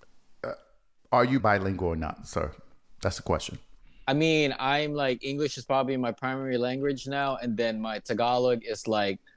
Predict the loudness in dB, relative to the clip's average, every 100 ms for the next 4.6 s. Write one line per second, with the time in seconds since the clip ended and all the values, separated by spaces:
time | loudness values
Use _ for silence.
0 | _ _ -2 0 2 2 2 0 -2 0
1 | -2 -4 -4 0 2 2 0 -2 0 0
2 | 4 4 4 0 -6 -20 -20 -20 -20 -20
3 | -20 -20 -20 _ _ _ 0 4 6 6
4 | 6 4 4 4 2